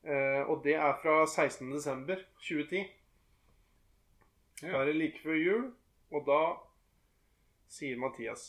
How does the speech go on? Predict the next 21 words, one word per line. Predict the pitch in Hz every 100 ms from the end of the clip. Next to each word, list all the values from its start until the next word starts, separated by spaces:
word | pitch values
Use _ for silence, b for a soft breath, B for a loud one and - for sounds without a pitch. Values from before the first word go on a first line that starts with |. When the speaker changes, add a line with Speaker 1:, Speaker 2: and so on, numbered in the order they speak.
| - _ -
Speaker 1:
<clears throat> | 185 170 139 -
jeg, | 160 160 -
jeg | 160 147
vet | 147
ikke | 151
om, | 147
vil | 147 143
du |
at | 143
jeg | 147
skal | 165 -
ta | 160 135
med | 139 143
alle | 135 127
skrivefeil | 131 135 120 127 123
her, | 139
eller | 156
skal | 156
jeg | 147 135
bare | 127
la | 123